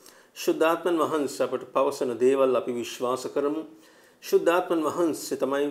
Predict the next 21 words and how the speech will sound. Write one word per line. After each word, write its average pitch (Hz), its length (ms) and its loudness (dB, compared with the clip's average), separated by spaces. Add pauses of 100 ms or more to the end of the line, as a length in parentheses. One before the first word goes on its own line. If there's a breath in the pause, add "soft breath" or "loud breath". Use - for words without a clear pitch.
(140)
වචනය 123 480 0
සනාථ 127 460 -4
කරන්නේ. 143 480 -2 (420 soft breath)
ශුද්ධාත්මන් 185 580 0
වහන්සේ 156 280 -4
තමයි 160 220 -2 (120)
බලවත් 160 420 0 (120)
හාස්කම් 147 560 -2
මනුෂ්‍යයන් 135 580 -2
අතර 123 260 -6
කරන්නේ. 143 520 -6 (440 loud breath)
ශුද්ධාත්මන් 196 540 0
වහන්සේ 170 480 -2
පොරොන්දු 185 380 0
වුණු 196 160 2
ප්‍රකාරයටම 156 760 -4 (200)
උන්වහන්සේ 156 840 -2
අප - 180 -6
සමගයි, 143 560 -2 (200)
අප - 180 -8 (120)
තුලයි, 160 400 -2